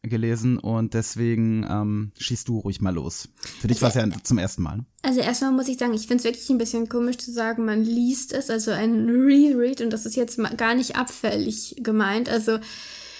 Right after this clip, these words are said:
Speaker 2: ich finde es, ich fand es anspruchsvoll, weil man gleichzeitig auf die Bilder gucken muss und die Sprechblasen lesen. Und ich hab wirklich teilweise nicht verstanden, in welcher Reihenfolge ich die Sprechblasen lesen muss.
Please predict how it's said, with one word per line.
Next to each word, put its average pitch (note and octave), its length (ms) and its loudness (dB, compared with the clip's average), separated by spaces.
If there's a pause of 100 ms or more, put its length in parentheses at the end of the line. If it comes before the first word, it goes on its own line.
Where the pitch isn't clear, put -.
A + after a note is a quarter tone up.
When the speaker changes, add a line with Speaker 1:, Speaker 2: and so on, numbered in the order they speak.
(500)
Speaker 2:
ich - 180 4
finde D#4 300 8
es, - 420 2
ich C4 100 -4
fand C#4+ 200 4
es - 180 -2
anspruchsvoll, B3+ 1160 4
weil B3+ 160 4
man B3 180 4
gleichzeitig C4 540 0
auf B3+ 80 -8
die A#3+ 140 2
Bilder A3 360 6
gucken C4+ 400 -2
muss C#4+ 240 2
und A#3+ 200 2
die B3 100 0
Sprechblasen A3+ 840 -2
lesen. A3 520 -2 (340)
Und C4+ 140 4
ich C4+ 140 0
hab C4+ 160 0
wirklich C#4+ 260 0
teilweise C4 360 2
nicht B3+ 140 2
verstanden, B3+ 420 2
in B3 40 2
welcher A3 320 -2
Reihenfolge - 560 -6
ich A3 80 -6
die A#3 100 -10
Sprechblasen - 720 -6
lesen - 320 -6
muss. - 380 -8